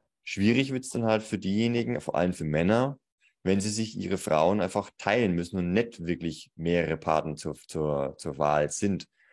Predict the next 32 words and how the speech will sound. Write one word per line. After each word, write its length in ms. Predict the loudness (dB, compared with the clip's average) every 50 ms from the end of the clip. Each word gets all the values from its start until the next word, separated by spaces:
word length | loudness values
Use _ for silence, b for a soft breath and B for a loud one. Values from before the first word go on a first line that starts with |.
| b b b b b
Und 160 | -4 -2 0 2
dann 140 | 0 0 2
gehen 160 | 0 0 0
so 100 | 0 0
die 140 | 2 4 4
Alarmglocken 600 | 6 6 4 4 2 2 2 2 0 0 0 -2
an, 180 | -4 -2 -2 -2
ne? 220 | -2 -2 -4 -6 -6
Weil 160 | -4 -2 0
dann 160 | 2 2 2 2
merkst 340 | 2 2 0 0 -2 -4 -6
du, 40 | -4
und 80 | -4
das 80 | -4 -4
ist, 180 | -6 -8 -8
das 120 | -6 -6 -6
ist 100 | -2 0
ja 100 | 0 0
exakt 400 | 0 0 -2 -2 -2 -2 0 -2
das, 100 | -2 -2 -2
was 120 | -4 -4
ich 60 | -4 -4
mir 100 | -2 -2
wiedergespiegelt 560 | 0 0 0 -2 -2 -6 -6 -6 -6 -6 -6
hat, 100 | -6 -6
was 80 | -6 -6
ihr 40 | -8
jetzt 120 | -6 -4
gerade 200 | -2 -2 0 0
erzählt 340 | 0 -2 -2 -2 -2 -2 -2
habt. 200 | -4 -6 -6 _ _ B B B B B B B B B B
Ähm, 540 | -2 2 2 2 2 2 2 0 -2 -4 -8